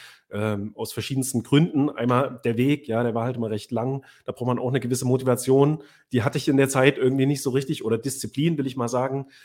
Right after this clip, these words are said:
Äh, ich war einfach nicht wirklich diszipliniert, ne? Sonst hätte ich ja mein Abitur auch, äh, gleich durchgezogen.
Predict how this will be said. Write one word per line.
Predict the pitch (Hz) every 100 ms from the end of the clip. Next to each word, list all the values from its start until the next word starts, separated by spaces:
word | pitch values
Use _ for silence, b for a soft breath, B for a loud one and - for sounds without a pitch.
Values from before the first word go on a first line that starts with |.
| B
Äh, | 117 123
ich | 123
war | 113
einfach | 131 127
nicht | 127 127
wirklich | 131 131
diszipliniert, | 127 127 120 - 107 131 127 -
ne? | 113 127
Sonst | 107
hätte | 110
ich | 110
ja | 104
mein | 95
Abitur | 101 104 120 101
auch, | 104 -
äh, | 87 90
gleich | 104 110
durchgezogen. | 101 98 - 107 98